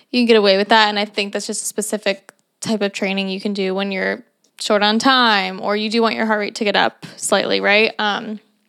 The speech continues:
and a superset is different than a compound set. Superset wa-, is where it's, like, two different muscle groups, maybe opposing or just totally different. But, like, you could do a set of squats and then go do a set of lat pull downs, and those are totally different muscle groups.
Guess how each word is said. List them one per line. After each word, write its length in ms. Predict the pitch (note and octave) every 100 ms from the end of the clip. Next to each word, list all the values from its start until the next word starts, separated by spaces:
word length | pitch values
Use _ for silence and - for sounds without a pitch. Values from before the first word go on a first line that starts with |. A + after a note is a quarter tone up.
| _ _ _ - A#3+
and 100 | A3+
a 40 |
superset 580 | A3 A3+ A3 A3 G3+ G3 - - - _ _
is 100 | B3+
different 240 | A3+ A3+ B3
than 80 | B3+
a 80 |
compound 520 | B3 A#3+ A3 A3+ G#3 A3
set. 220 | G3+ -
Superset 520 | - A3+ A3 A3+ -
wa-, 160 | G#3+ G#3
is 140 | A#3 A3+
where 140 | G#3
it's, 120 | G3+
like, 120 | G3 -
two 280 | - A3
different 360 | G#3 G#3 G#3 G3
muscle 300 | - - -
groups, 320 | - - -
maybe 200 | G3+ F#3+
opposing 640 | G3 - C#4+ B3+ B3 A#3 -
or 400 | G#3 G3 G3 G3
just 180 | G#3 -
totally 300 | G#3+ G3 F#3+
different. 480 | F#3+ - A3 A3+ A3
But, 340 | G3 - - - - -
like, 140 | A3+
you 60 | A3
could 80 | G#3+
do 100 | G3+
a 40 |
set 160 | G3 G3+
of 80 | G#3
squats 420 | - G#3 G3+ G#3 A#3
and 80 |
then 120 | G#3 G3+
go 120 | G3
do 160 | G3
a 60 | G3
set 180 | G3+ G3
of 160 | G3
lat 200 | G3+ F#3 -
pull 180 | G3+
downs, 400 | G3+ G3+ G#3+ A3+
and 100 | - G#3+
those 100 | G#3+
are 60 |
totally 280 | G#3+ G#3+ G#3
different 260 | G#3+ - B3
muscle 240 | C#4+ D4+
groups. 320 | C#4 C4+ B3+